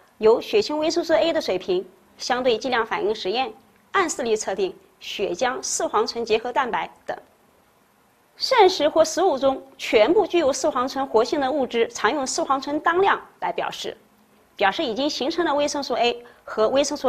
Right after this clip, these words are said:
A 原的总量，其换算关系如下。我国维生素 A 推荐摄入量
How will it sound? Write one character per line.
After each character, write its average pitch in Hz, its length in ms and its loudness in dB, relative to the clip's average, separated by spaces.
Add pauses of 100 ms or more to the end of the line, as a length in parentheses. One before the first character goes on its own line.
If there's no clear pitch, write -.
(100)
A 294 160 2
原 196 240 2
的 233 100 -2
总 - 200 -8
量， - 160 -6 (460)
其 208 300 -4
换 311 200 -4
算 262 220 -2
关 269 180 0
系 262 220 -8
如 180 100 -2
下。 - 240 -2 (1500)
我 262 180 6
国 349 120 6
维 403 140 6
生 415 160 4
素 370 120 4
A 330 240 6 (120)
推 392 160 2
荐 370 160 4
摄 339 160 2
入 269 120 8
量 269 200 6